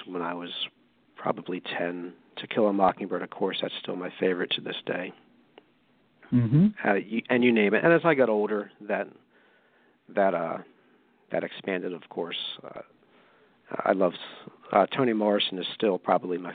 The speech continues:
Speaker 1: favorite American author. And I was very lucky in
Speaker 2: Mm-hmm.
Speaker 1: college to have a professor that was a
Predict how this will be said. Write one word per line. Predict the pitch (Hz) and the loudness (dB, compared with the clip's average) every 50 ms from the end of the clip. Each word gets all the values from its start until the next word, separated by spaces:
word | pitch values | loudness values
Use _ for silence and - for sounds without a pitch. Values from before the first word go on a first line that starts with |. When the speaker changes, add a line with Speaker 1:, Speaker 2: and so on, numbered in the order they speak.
| - | -2
Speaker 1:
favorite | - 95 90 87 87 | 0 0 0 0 -4
American | 90 87 90 90 90 87 87 - 87 | -8 -10 -10 -10 -10 -10 -10 -8 -8
author. | 87 85 87 - - - - 87 - _ - - - - - _ _ - | -6 -6 -8 -8 -10 -12 -12 -12 -14 _ -20 -20 -20 -20 -20 _ _ 0
And | 95 92 92 95 92 | 2 4 4 4 4
I | 92 92 | 4 4
was | 95 87 - | 4 4 4
very | 107 101 95 | 4 4 4
lucky | 95 98 95 98 107 107 87 | 4 2 0 0 0 -2 -2
in | 87 85 82 | -2 -2 -2
Speaker 2:
Mm-hmm. | 80 - | 0 4
Speaker 1:
college | 107 107 104 92 92 90 - - - - - | 4 4 4 4 2 -2 -4 -6 -6 -4 -4
to | 90 87 85 82 87 - - - _ _ - | -4 -4 -4 -6 -8 -14 -18 -20 _ _ -4
have | - 98 92 | -2 -2 -2
a | 95 | -2
professor | - - 85 - - 110 107 104 - - 98 90 87 | -4 -8 -10 -2 2 2 2 2 2 0 -4 -2 -2
that | 90 90 90 - - _ _ _ - - - - - _ _ _ _ - | -2 -4 -4 -4 -8 _ _ _ -20 -20 -20 -20 -20 _ _ _ _ -2
was | 104 98 87 | 0 0 0
a | 90 85 | 0 -2